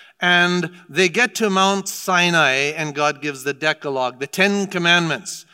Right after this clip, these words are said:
And the Ten Commandments are what you're supposed to do to be saved, correct? No, don't agree. They already are saved. Forty days, three months earlier, they were saved. The day of their salvation had nothing to do with obeying the law. The day of their salvation had everything to do with,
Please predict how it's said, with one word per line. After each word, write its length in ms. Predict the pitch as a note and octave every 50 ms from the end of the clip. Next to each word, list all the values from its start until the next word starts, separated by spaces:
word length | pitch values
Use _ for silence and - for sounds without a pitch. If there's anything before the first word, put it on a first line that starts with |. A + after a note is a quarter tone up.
| - - -
And 80 | G3+ A#3
the 60 | A#3+
Ten 260 | C#4 - D4 D#4 D4
Commandments 540 | - B3 B3 B3 B3 B3+ B3+ B3+ B3 - B3
are 240 | G#3+ G#3 G#3+ G#3 - - - -
what 200 | - G#3 A#3+ -
you're 80 | B3+ A#3
supposed 400 | - - F#3 F3+ A#3+ A3 - -
to 80 | G#3+ F#3+
do 140 | G#3 G#3
to 120 | G#3 G3+ F3+
be 120 | F#3+ F#3
saved, 420 | E3+ - G#3+ G3 E3 - - - -
correct? 360 | - F#3 A3+ B3+ - - - - _ _ _ _ _ _ - F3
No, 180 | G#3+ A3 G#3
don't 260 | G#3 G#3+ G#3+ G#3+ G3+
agree. 400 | G3+ F#3 - F3+ G3 F#3 C#3 F#2+ - - _ _ _ _ _ _ _ _ _ _ _ _ _ _ _ _ _ _ _ _ _ -
They 180 | C3+ E3 F3
already 240 | F3 F3+ F3+ E3+ D#3+
are 160 | D#3+ E3+ D#3+
saved. 400 | - - D#3+ C#3 B2 F#2+ - - - _ _ _ _ _ _ _ _ _ _ _ _ _ _ _ _ _ _ _ _ _ _
Forty 300 | - G3 F3 D3 C#3+ C3+
days, 260 | C3+ C#3 C3 A#2+ C3
three 240 | - - G#3 G#3 F3
months 220 | D#3 C3+ - -
earlier, 260 | D3+ D#3+ D#3 C#3+ B2+
they 140 | A#2+ C3+ C3
were 160 | A#2+ C#3+ D#3+
saved. 420 | D#3 - - B2 F#2+ D#2 - _ _ _ _ _ _ _ -
The 80 | D#3
day 220 | C3+ - G3 A#3+ B3+
of 100 | A3 G#3
their 100 | G#3 F3
salvation 540 | - - F3 E3 D#3+ F3+ F3 - - C#3
had 120 | D#3 D3+ C#3+
nothing 340 | D3+ F3 F3+ - E3+ D3+ C#3+
to 100 | D3+ C#3+
do 120 | D3+ D#3
with 120 | C#3+ C3+
obeying 440 | - - D3+ C3 D3 D3+ D#3 D3+ C#3+
the 100 | C#3 C#3
law. 200 | D3 D3 D3 C#3+
The 120 | C3+ C#3 B2+
day 120 | D#3 F#3
of 100 | F#3+ E3
their 120 | D#3+ D3
salvation 480 | - - D#3 C#3+ C#3+ D3 C#3 - C3+ B2
had 160 | C3 B2+ B2+
everything 340 | D3+ D#3+ D#3 C#3+ C#3 C#3 C3+
to 140 | - C#3 A#2+
do 160 | B2+ B2+ B2
with, 200 | B2 C3+ E3 E3+